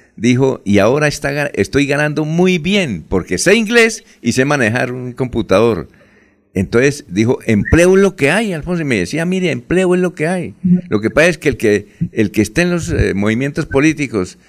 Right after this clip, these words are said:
esperando un empleo es gente que no recapacita." Eso me dijo la niña. Le dije, "Uy, qué bueno", como para entrevistarla. Dijo, "No, no, yo no quiero líos ni nada de eso. Yo estoy,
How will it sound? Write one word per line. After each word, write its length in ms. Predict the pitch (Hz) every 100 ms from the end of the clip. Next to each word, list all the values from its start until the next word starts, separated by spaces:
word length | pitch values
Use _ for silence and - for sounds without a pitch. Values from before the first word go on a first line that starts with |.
| -
esperando 500 | 104 101 101 139 156
un 80 | 151
empleo 480 | 147 151 151 147 - - -
es 200 | - 131
gente 560 | - 165 151 156 151 101 -
que 100 | -
no 120 | 135
recapacita." 800 | 135 151 - 95 90 175 - - - _ _
Eso 240 | 110 160
me 120 | 165 113
dijo 240 | 120 143
la 100 | 117
niña. 440 | 113 180 147 73 - _ _ _ _ -
Le 100 | 82
dije, 80 |
"Uy, 140 | 92 135
qué 160 | 104
bueno", 260 | 82 117 143
como 180 | 107 80
para 100 | 82
entrevistarla. 440 | 76 78 - 139
Dijo, 160 | 139 147
"No, 140 | 151
no, 120 | 147
yo 140 | 131 131
no 100 | 131
quiero 200 | 143 135
líos 240 | 135 131
ni 120 | 113 95
nada 120 | 113
de 80 | 135
eso. 120 | 104
Yo 100 | 101
estoy, 340 | - 101 135